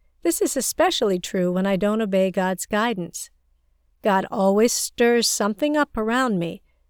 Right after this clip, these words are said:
that forces me back in the right direction of God's leading. When I look back, I realize that these small accidents or changes in my life are actually orchestrated by God.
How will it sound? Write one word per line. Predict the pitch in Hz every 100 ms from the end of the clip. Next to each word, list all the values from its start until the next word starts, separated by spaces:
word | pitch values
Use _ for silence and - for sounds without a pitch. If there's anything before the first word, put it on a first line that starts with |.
| _
that | 233 208
forces | - 262 277 320 277
me | 285
back | 262 233 220 214
in | 214
the | 196
right | 196 214
direction | 240 226 202 - 208
of | 202 196
God's | 190 190 -
leading. | 220 214 196 - _ _ _ _ _ _ _ -
When | 233
I | 254
look | 311 277 -
back, | 196 190 233 - _ _ _ _ _ -
I | 226
realize | 214 254 220 185 185
that | - 208
these | 254 233
small | - 220 214 262
accidents | 233 247 - - 185 180 190 -
or | 247 208
changes | - 240 240 262 262
in | 240
my | 233
life | 233 202 180 - _ _ _ _ _ _ 226
are |
actually | - 254 - - 202
orchestrated | - 254 269 233 - 185 180
by | 180 180
God. | 196 220 185 190